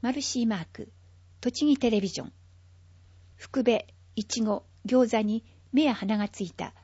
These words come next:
トチテレアニメサイトのキャラクターたちです。写真終わり。シティプロモーション専用サイト、プチハピ下野にて最新情報をチェック。ご期待ください。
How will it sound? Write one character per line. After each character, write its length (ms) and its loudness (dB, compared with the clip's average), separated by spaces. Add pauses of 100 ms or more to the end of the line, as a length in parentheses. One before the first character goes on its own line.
(160)
ト 100 -8
チ 160 -8
テ 100 4
レ 240 0
ア 60 -2
ニ 140 4
メ 100 6
サ 140 0
イ 80 -2
ト 120 -4
の 120 -8
キ 100 -6
ャ 60 2
ラ 80 -2
ク 100 -20
タ 100 -8
ー 40 -8
た 120 -14
ち 140 -18
で 80 -14
す。 240 -18 (920)
写 180 -4
真 400 -4
終 100 0
わ 100 0
り。 200 -8 (1600)
シ 100 -14
テ 100 0
ィ 40 -2
プ 80 0
ロ 120 6
モ 140 6
ー 40 -4
シ 100 -2
ョ 40 -2
ン 60 -6
専 220 0
用 160 2
サ 160 -6
イ 80 -6
ト、 220 -6 (400)
プ 100 -14
チ 140 -4
ハ 100 0
ピ 100 -4
下 220 -2
野 240 -8
に 120 -8
て 240 -10 (240)
最 240 0
新 220 4
情 200 4
報 160 -6
を 80 -4
チ 160 -6
ェ 20 -6
ッ 100 -20
ク。 140 -12 (800)
ご 100 2
期 140 -12
待 160 0
く 80 -8
だ 100 -4
さ 160 -8
い。 100 -12